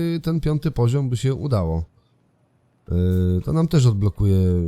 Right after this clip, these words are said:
kilka ciekawych bajerów, nie? Zaraz sobie tam zerkniemy. Na pewno ten daszek, y, ostatni poziom,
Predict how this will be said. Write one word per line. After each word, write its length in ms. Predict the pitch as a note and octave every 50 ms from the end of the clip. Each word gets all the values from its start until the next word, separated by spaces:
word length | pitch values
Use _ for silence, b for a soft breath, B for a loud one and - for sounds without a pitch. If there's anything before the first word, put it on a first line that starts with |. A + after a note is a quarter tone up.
| D#2 - - - - _ _ _ _ _ _ _ _ _
kilka 220 | - G#2+ - A2 G#2
ciekawych 360 | - - - G#2+ G2 G2 F2+
bajerów, 460 | F#2 F#2 F#2 D#2+ D2 D#2 D#2+ D2+ E2
nie? 200 | G#2 B2+ F3 G3+ G3 - _ _ _ _ _ _ _ _ _ _ _ _ _ _ _ _ _ _ _ _ _ _ _ _ _ _ _ _ -
Zaraz 220 | G2+ G2 F#2+ -
sobie 200 | - G2 F#2+ F#2+
tam 160 | - G2 G2
zerkniemy. 560 | F#2+ G2+ G2 F#2+ - G#2 G2 F2+ E2 E2 E2+ F2 - _ _ _ _ _ _ _ _ _ _ _ _ _ _
Na 80 | - A2
pewno 320 | - E3+ F3+ G3 F#3+ F3+
ten 440 | E3+ - E3+ E3+ E3 E3 D#3 D3 D3+
daszek, 580 | C#3+ C#3 B2 G#2+ - - A2+ A#2 B2+ B2 - -
y, 680 | - G2+ G#2 G#2 G2+ G2+ G2 G2 G2 G2 G2 G2 F#2 -
ostatni 480 | - G#2 - - C3+ B2+ - B2+ A#2+
poziom, 480 | G#2+ - G#2+ G2 F#2 G2+ G#2+ A2+ C3+